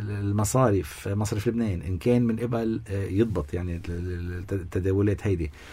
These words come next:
إن كان من قبل القوى الأمنية اللي هي بتراقب وبتتابع وبتوقف المخالفات، ما في، في يد، في أجهزة عليها تطبيق القوانين. بس كمان لما تخلقي أنت حالة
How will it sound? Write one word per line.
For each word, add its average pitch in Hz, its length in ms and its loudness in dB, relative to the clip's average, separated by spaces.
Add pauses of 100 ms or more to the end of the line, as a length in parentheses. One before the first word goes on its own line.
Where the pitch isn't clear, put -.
(200)
إن 107 100 2
كان 135 360 6
من 120 160 4
قبل 123 140 2
القوى 117 320 4
الأمنية 117 640 6 (100)
اللي 95 680 0
هي 113 220 2
بتراقب 110 460 4
وبتتابع 104 540 4
وبتوقف 107 580 0
المخالفات، 110 720 2
ما 85 60 -2
في، 120 240 2 (540)
في 117 460 4
يد، 123 340 6
في - 260 2
أجهزة 120 420 10
عليها 127 320 8
تطبيق 135 380 10
القوانين. 104 520 4 (500)
بس - 180 -2
كمان 160 440 6 (640)
لما 110 280 2
تخلقي 131 540 2
أنت 160 240 2
حالة 127 640 6